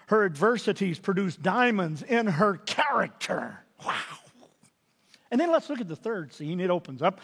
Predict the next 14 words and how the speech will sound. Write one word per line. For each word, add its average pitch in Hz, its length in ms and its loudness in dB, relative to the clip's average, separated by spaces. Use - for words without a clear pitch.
Cooler 330 300 4
heads 220 320 2
must 214 560 0
prevail. 175 680 2
Cooler 330 300 6
heads 247 240 4
must 233 420 2
prevail. 196 580 4
The 185 140 0
news 254 320 2
came 214 320 2
back 196 300 4
to 185 100 2
David. 175 420 2